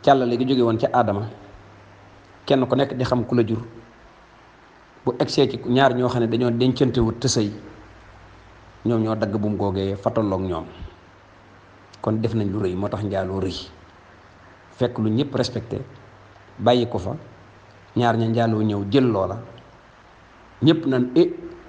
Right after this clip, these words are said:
ñii lu ñu def?" Loolu moo waral doom ja toppi ndey ja,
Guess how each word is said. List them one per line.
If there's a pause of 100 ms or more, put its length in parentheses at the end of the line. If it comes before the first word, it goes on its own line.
(140)
ñii
lu
ñu
def?" (760)
Loolu
moo
waral
doom
ja (320)
toppi
ndey
ja,